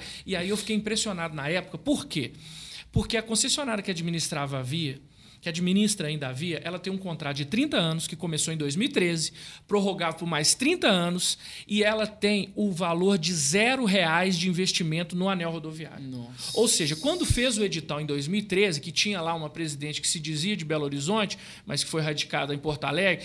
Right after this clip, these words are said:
Speaker 1: nós tínhamos cinquenta e três deputados federais, setenta e sete deputados estaduais,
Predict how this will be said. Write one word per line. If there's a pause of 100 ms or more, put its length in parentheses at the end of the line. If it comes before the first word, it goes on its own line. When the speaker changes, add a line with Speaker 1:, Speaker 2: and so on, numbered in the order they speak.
(140)
Speaker 1:
nós
tínhamos
cinquenta
e
três
deputados
federais,
setenta
e
sete
deputados
estaduais,